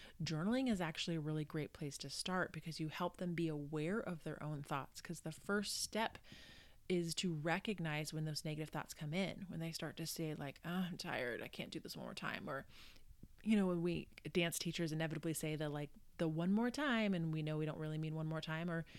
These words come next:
maybe we do mean one more time, but it never quite works out. But when we say that and the dancers have their reaction and they, they immediately go, like, "Ugh, I can't, I don't have one more time, I'm so tired."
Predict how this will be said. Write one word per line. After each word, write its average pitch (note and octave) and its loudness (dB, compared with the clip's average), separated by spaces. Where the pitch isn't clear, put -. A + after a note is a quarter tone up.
maybe D#4+ 4
we D#4 4
do D#4 6
mean E3+ 6
one D3+ 2
more D3+ 0
time, D3 -2
but D3+ 0
it - -2
never E3+ 0
quite E3+ -4
works - -6
out. - -4
But - 2
when F#3 4
we G3 6
say A3 2
that D3 2
and E3+ 2
the E3 2
dancers E3 0
have D#3+ -2
their D#3 0
reaction D3+ -2
and D3+ -4
they, D#3 0
they F3 4
immediately E3+ 4
go, D#3+ 0
like, D#3 -2
"Ugh, G#3 2
I G#3 -2
can't, F3 -2
I F3 2
don't F3 0
have D#3+ -2
one B2 -4
more - -6
time, B2+ -8
I'm C3 -8
so - -4
tired." A#2 -4